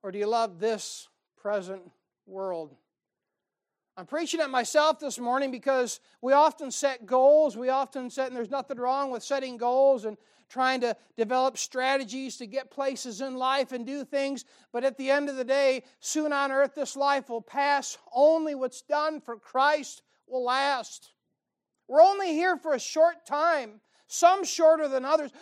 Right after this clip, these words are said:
We're only told in the Bible that the average span of man's life is three score and ten. So many people don't even make it to three score and ten. I mean, I mean, the way some of y'all feel and the way I feel in the morning sometimes, it'd be, it'd be a miracle to make it to fifty.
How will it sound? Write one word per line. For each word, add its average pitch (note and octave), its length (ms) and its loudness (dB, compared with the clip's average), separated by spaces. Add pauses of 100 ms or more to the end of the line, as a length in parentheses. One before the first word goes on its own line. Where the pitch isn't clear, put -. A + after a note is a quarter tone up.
(120)
We're C#4+ 160 4
only F#4 300 2
told E4+ 320 6
in D4+ 80 -6
the D4 80 -2
Bible C#4+ 460 4
that C4+ 220 -4 (200)
the A#3+ 80 -8
average D4+ 380 -4
span C#4+ 520 -8
of B3+ 100 -10
man's B3+ 440 -12
life B3+ 360 -4
is G#3 160 -12
three B3+ 220 -18
score G#3+ 380 -14
and F#3+ 100 -18
ten. G3 460 -10 (1160)
So F4 180 6
many G4 220 0
people E4+ 340 0
don't E4 220 4
even C#4 300 -2
make D#4+ 240 0
it F4 140 -6
to C#4 100 -4
three B3 200 -10
score - 340 -4
and B3 140 -8
ten. F#3+ 480 -8 (760)
I C4+ 100 2
mean, C#4+ 320 -2
I B3 80 0
mean, C#4 220 -4
the B3+ 80 -4
way C#4+ 180 2
some D4 240 -2
of C#4+ 80 -4
y'all D4 320 2
feel D#4 280 0
and D4+ 60 -2
the C#4+ 60 -2
way D4 140 2
I D#4 160 0
feel D#4 220 -2
in D4+ 60 -2
the D4 60 -6
morning D4+ 320 -6
sometimes, D4+ 520 -6
it'd C#4 140 -10
be, C#4 120 -12
it'd A#3 320 -12
be B3 100 -10
a A#3 80 -6
miracle C#4 380 -2
to B3 80 -10
make C#4 260 -8
it C4 140 -12
to A3 100 -10
fifty. G#3+ 640 -6